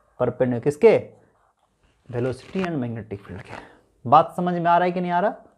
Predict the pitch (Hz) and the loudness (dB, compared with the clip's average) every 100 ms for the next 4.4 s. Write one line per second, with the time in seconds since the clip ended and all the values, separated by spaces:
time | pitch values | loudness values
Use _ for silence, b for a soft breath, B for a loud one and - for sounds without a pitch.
0 | _ _ 139 165 143 120 117 107 101 120 | _ _ -2 2 4 2 -2 -8 -12 -16
1 | - _ _ _ _ _ _ _ - 208 | -18 _ _ _ _ _ _ _ -2 0
2 | 117 b b - 135 165 160 143 156 156 | -2 b b -6 -4 -2 2 4 4 4
3 | 151 160 170 160 139 131 139 139 127 127 | 2 2 -2 0 0 0 -2 0 0 0
4 | 120 117 113 | -2 -2 -6